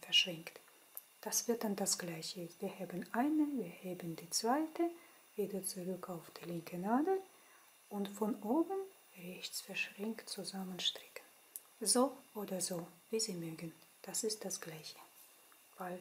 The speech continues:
Abnahme wird dann nach links schauen. So bis in die Rechts stricken.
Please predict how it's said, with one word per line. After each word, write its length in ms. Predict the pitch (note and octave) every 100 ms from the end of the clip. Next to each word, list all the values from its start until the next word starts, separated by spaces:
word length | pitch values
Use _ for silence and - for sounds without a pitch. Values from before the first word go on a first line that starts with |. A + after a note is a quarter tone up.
| -
Abnahme 520 | - F#3+ G#3 A#3+ C4 B3
wird 260 | A3+ -
dann 160 | G3+ F3+
nach 220 | F#3 -
links 340 | F#3 F3+ F3+ -
schauen. 300 | E3+ D#3 D#3 - - - - - - - - - -
So 160 | - G3
bis 240 | F#3+ E3+
in 120 | E3+
die 120 | E3
Rechts 300 | E3 A#3+ -
stricken. 400 | - D4+ D#4+ E4+